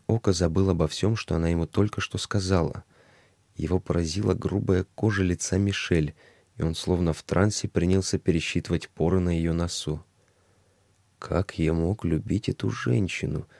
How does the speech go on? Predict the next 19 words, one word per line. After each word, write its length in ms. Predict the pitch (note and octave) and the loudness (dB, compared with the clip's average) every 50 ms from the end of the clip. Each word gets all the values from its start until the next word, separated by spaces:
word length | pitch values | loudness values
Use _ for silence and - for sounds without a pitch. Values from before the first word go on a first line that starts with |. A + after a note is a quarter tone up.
| _ _ _ - | _ _ _ -4
поразился 500 | - F2 E2 D#2 E2 D#2 D2+ - - D2+ | 0 0 2 2 2 0 0 0 0 2
он. 240 | D2+ C#2+ C2 C#2 - - - - _ _ _ - _ _ _ _ _ | 2 2 0 -2 -6 -10 -20 -20 _ _ _ -20 _ _ _ _ _
«Она 200 | D2+ D2+ D2+ E2+ | -6 -4 -4 -4
годится 440 | D2+ D#2+ E2+ E2 F#2+ G2 - - D#2 | -2 -2 0 2 2 2 2 0 2
только 260 | - F#2+ F2+ - - | 2 0 0 0 -2
в 80 | - - | -6 -4
служанке. 720 | - E2 F2+ E2 D#2+ F#2 A#2 C#3 C3+ A2+ - - C#2 - - _ _ _ _ _ _ _ _ _ _ _ _ _ _ _ _ | -2 -2 -2 0 2 2 2 2 0 -4 -6 -6 -8 -8 -8 _ _ _ _ _ _ _ _ _ _ _ _ _ _ _ _
Камико, 720 | - D#2+ D#2+ E2+ F#2 G#2+ A2+ G#2+ - - - E2 D2+ D2+ - _ - - _ _ _ _ _ | -6 -4 -2 0 2 2 0 0 -2 -2 -4 -4 -4 -4 -8 _ -20 -20 _ _ _ _ _
вот 300 | - E2 E2 F2 F2 - _ _ | -6 -2 -2 -2 -2 -4 _ _
так, 240 | _ - F2 E2+ E2 - _ _ | _ 2 2 2 0 -4 _ _
кто 200 | _ _ - D#2+ | _ _ -2 -2
действительно 680 | D#2+ E2 - - - - - D#2+ - - - D#2+ D#2+ | 0 -2 -4 -6 -6 -6 -6 -6 -4 -4 -6 -4 -4
меня 260 | D#2 D#2+ D#2 D#2 D#2 | -4 -4 -2 -2 -2
достоин». 640 | D2+ D2+ D2+ - - - - D2+ D2 D2 D2+ D#2 E2+ - - _ _ _ _ _ _ _ _ _ _ _ _ _ _ _ _ _ _ _ | 0 0 -2 -4 -4 -4 -2 -2 0 0 -2 -4 -8 -16 -20 _ _ _ _ _ _ _ _ _ _ _ _ _ _ _ _ _ _ _
«Лиса 340 | - G#2 A2+ - - E3+ E3+ | 6 6 6 10 8 10 10
опять 240 | D3 - A2 F#2+ - | 10 10 8 8 10
ночью 380 | G#2+ A#2 B2 - - A2 - | 8 6 6 6 4 4 4
утащила 500 | - G#2 G2 A2 G2+ - - B2 A#2 A#2+ | 4 6 6 6 4 6 6 8 8 8
курицу», 640 | - - B2 A2+ F#2 D#2+ - - - - - - | 8 8 8 8 8 6 4 -2 -6 -6 -6 -8